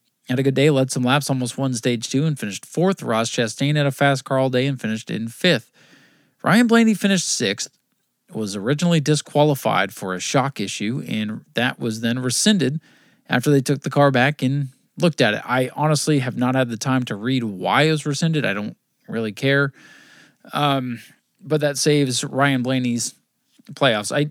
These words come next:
I don't agree with a call just being rescinded without an appeal. When nascar makes a call, normally teams have to go through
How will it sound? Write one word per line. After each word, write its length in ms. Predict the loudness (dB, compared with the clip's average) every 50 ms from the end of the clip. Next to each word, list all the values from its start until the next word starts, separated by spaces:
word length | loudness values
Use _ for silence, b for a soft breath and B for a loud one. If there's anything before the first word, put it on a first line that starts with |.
| -2 -2
I 60 | -2
don't 280 | 0 2 2 2 2 2
agree 540 | 0 -2 -2 -2 0 0 0 0 0 -2 -4
with 580 | -2 0 0 2 2 2 0 -2 -6 -10 -14 -12 -12
a 80 | -12
call 280 | -6 -2 2 2 2 2
just 220 | 0 -2 -6 -4
being 180 | -2 -2 0 0
rescinded 420 | -2 -4 -2 -2 -2 -2 -2 -4
without 300 | -4 -4 -2 -2 -2 -2
an 140 | -2 -4 -6
appeal. 420 | -8 -8 -6 -4 -2 -2 -2 -4
When 280 | -6 -6 -6 -6 -6 -8 b b b b b b b b b b b -2
nascar 300 | -2 0 0 0 0 0
makes 200 | 0 0 -2 -4
a 60 | -4
call, 280 | 0 2 4 4 4 2
normally 320 | 2 0 -2 -2 -2 -2
teams 300 | -2 -2 -2 -2 0 0
have 140 | 0 -2 -2
to 80 | -2 -2
go 160 | -2 -2 -2
through 480 | -2 -4 -2 -2 0 0 0 -2 -4